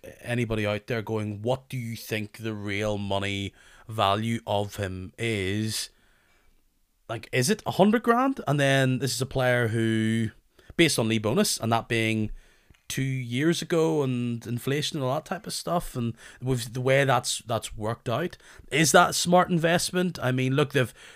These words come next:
they decided that Ethan McGee was a smart investment, and I think he's shown already that he is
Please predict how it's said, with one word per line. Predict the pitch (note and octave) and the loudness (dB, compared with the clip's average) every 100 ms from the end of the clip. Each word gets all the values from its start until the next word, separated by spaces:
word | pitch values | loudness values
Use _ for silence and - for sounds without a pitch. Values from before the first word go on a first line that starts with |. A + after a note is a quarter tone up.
| - | -4
they | C3 | -2
decided | A#2+ B2 - C#3+ D3 C#3 A2+ | 0 2 4 8 8 6 4
that | A2+ A2 - - | 4 4 0 -6
Ethan | B2 A#2+ G#2+ G#2+ | -4 -2 -4 -4
McGee | A2 G#2+ A2 - - | -4 -2 -4 -6 -16
was | G2 G#2 G#2 C3 D3 D#3+ C3 - _ _ - | -8 -2 0 2 2 0 -2 -6 _ _ -6
a | |
smart | - A2+ G2+ | -4 0 0
investment, | - G2+ F#2 - G#2 A2+ - - | 0 -4 -4 -4 -6 -8 -12 -8
and | G#2+ G#2 G2+ G#2 G#2 G#2 - - - - - | -2 0 0 0 0 -4 -6 -14 -20 -14 -6
I | A2 | -6
think | - A#2 G2+ | -4 -6 -4
he's | A2 G#2+ G#2 G2 - _ | -6 -6 -6 -8 -12 _
shown | - - A#2 G#2+ G#2+ G#2+ | -6 -2 0 0 0 -2
already | G#2+ A2 A2 F#2+ G2+ C3 A#2+ | -2 -4 -2 0 0 -2 -2
that | G#2+ G2 - | -2 -2 -4
he | G#2+ G#2 | -10 -8
is | A2 G2+ G2+ | -6 -6 -6